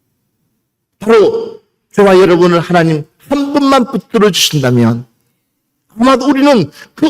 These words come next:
엄청난 일들을 이루어 가실 줄 믿습니다. 그 주인공들이 되시기를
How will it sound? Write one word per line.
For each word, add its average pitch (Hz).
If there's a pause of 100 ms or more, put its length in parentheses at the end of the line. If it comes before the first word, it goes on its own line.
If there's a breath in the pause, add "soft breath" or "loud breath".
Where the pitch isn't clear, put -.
엄청난 330
일들을 208 (1700)
이루어 160 (280)
가실 131
줄 139
믿습니다. 110 (1080)
그 220
주인공들이 277 (100)
되시기를 170